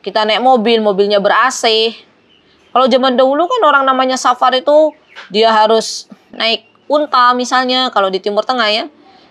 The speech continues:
Dan itu masafahnya, perjalanannya itu jauh dan harus ditempuh dengan perjalanan jauh, haus ya. Bertambah-tambah kesulitannya.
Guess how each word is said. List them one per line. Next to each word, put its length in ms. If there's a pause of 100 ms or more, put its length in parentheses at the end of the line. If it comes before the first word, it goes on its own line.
Dan 200
itu 160
masafahnya, 920 (320)
perjalanannya 720
itu 240
jauh 1120 (560)
dan 560
harus 520 (440)
ditempuh 320
dengan 240
perjalanan 560
jauh, 160
haus 640
ya. 320 (880)
Bertambah-tambah 760
kesulitannya. 1080